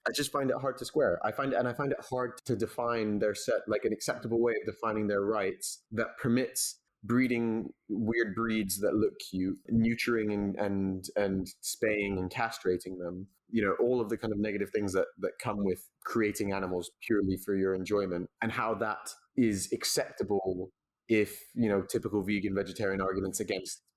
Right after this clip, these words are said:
livestock raising is unacceptable, right? I mean, if anything, enjoyment is more frivolous than, than food and, and, uh, nutrition,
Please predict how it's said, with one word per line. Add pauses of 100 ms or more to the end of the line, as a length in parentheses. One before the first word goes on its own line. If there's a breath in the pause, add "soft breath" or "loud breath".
(220)
livestock
raising (300)
is
unacceptable, (140)
right? (300)
I
mean,
if
anything, (100)
enjoyment
is
more (120)
frivolous
than,
than (340)
food
and, (260)
and,
uh,
nutrition,